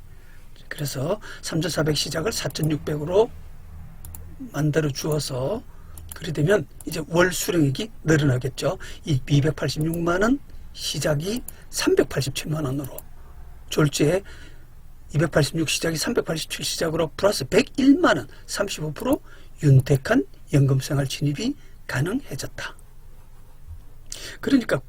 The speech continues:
궁극적으로 국민연금이 물가를 따라 계속 늘어나니까 사망에 가까워지니까 제대로 쓰지도 못할 거를 아예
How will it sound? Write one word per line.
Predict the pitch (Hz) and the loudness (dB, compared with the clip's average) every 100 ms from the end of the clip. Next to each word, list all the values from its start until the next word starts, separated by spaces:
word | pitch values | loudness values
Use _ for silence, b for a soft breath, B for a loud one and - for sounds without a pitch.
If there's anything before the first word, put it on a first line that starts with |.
| - | -6
궁극적으로 | 339 311 - 143 135 120 196 240 | -2 -2 0 0 2 2 2 2
국민연금이 | 226 294 302 170 160 156 | 2 4 4 2 2 2
물가를 | 160 190 202 185 | 2 4 4 4
따라 | 170 - - | -2 -4 -6
계속 | - 190 285 - - | -2 0 -2 -4 -4
늘어나니까 | 196 185 147 147 135 107 B B | 0 0 0 2 2 0 B B
사망에 | - 147 190 233 | -2 0 2 0
가까워지니까 | - 160 - 175 165 139 180 156 160 | -2 -6 0 2 2 -2 -4 -4 -4
제대로 | 143 156 208 | -4 2 2
쓰지도 | - 302 - 262 | 2 -2 -2 0
못할 | 147 135 160 | -2 -2 -6
거를 | - 185 135 185 269 B B B | 0 2 4 4 2 B B B
아예 | 151 170 | 2 2